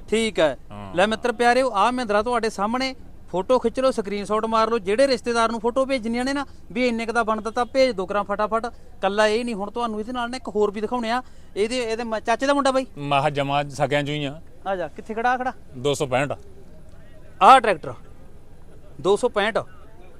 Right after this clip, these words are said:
Speaker 1: ਤੇ ਇਹ ਕਿੰਨਾ ਮਾਡਲ ਆ ਬਈ?
Speaker 2: ਇਹ ਉੱਨੀ ਸੌ ਨੜਿਨਵੇਂ।
Speaker 1: ਇਹ ਨੜਿਨਵੇਂ ਆ।
Speaker 2: ਪਈ ਆ ਨਾ ਵੀਹ ਮਾਡਲ ਵਰਗੀ ਕੰਡੀਸ਼ਨ ਦੇਖ।
Speaker 1: ਹੂੰ।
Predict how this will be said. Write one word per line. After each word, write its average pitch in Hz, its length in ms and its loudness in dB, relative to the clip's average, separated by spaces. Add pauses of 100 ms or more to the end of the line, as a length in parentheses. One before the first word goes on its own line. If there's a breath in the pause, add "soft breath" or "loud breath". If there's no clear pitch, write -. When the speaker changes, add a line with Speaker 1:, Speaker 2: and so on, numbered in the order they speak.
(420)
Speaker 1:
ਤੇ 254 60 4
ਇਹ 254 300 8
ਕਿੰਨਾ 285 220 6
ਮਾਡਲ 226 220 4
ਆ 170 40 4
ਬਈ? 143 140 0 (220)
Speaker 2:
ਇਹ 143 100 -6
ਉੱਨੀ 147 140 -6
ਸੌ 135 120 -4
ਨੜਿਨਵੇਂ। 110 400 -6 (600)
Speaker 1:
ਇਹ 220 140 4
ਨੜਿਨਵੇਂ 170 460 0
ਆ। 101 40 -12 (560)
Speaker 2:
ਪਈ 160 160 2
ਆ 196 60 6
ਨਾ 226 60 2
ਵੀਹ 214 200 4
ਮਾਡਲ 214 220 6
ਵਰਗੀ 196 180 4
ਕੰਡੀਸ਼ਨ 175 300 0
ਦੇਖ। 131 160 2 (260)
Speaker 1:
ਹੂੰ। 180 560 0